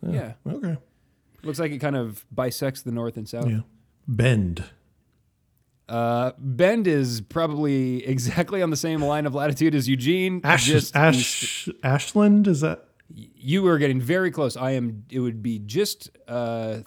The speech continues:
Speaker 2: about thirty minutes up the five from Ashland.
Speaker 1: Uh,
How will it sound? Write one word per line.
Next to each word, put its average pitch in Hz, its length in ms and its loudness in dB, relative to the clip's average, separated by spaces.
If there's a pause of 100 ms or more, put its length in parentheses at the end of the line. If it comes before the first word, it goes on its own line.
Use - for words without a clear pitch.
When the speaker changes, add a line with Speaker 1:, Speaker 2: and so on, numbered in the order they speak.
(100)
Speaker 2:
about 110 240 -12
thirty 175 320 0
minutes 156 360 -4
up 131 200 -4
the 120 80 -6
five 110 480 -6
from 110 200 -10
Ashland. 101 540 -16
Speaker 1:
Uh, 90 460 -4